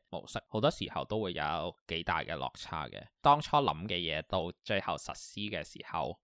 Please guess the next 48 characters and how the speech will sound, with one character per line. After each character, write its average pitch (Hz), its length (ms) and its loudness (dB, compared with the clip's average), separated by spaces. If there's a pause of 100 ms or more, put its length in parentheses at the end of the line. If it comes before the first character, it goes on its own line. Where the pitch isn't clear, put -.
究 113 240 4
竟 113 200 0
會 123 200 4
唔 85 200 -2
會 87 260 2
立 92 180 -2 (220)
意 90 80 -4
良 85 100 -2 (140)
善， 87 380 -8
但 80 200 0
係 82 40 -4
被 82 180 -2
扭 76 220 -2
曲， - 200 -2 (200)
變 95 120 -4
成 - 140 -10
一 67 140 -8
個 107 120 0
災 104 280 4
難 87 240 0
性 90 140 -4
嘅 85 140 -2
結 - 220 -10
果 76 220 0
呢？ 87 120 2 (300)
咁 117 100 -6
實 104 120 -4
質 104 160 2
係 82 360 0 (120)
要 92 180 0 (540)
睇 107 260 4
做 92 180 2
出 87 160 -2
嚟 90 200 4
嗰 92 200 4
個 - 40 -10 (100)
效 73 240 0
果 65 240 -2
係 73 140 -6
點 55 180 -14
啦。 55 120 -12 (180)
就 123 140 2
譬 107 300 0
如 - 140 -10
Le 113 120 2
Corbusier 139 640 0
當 139 280 4
年 95 180 -8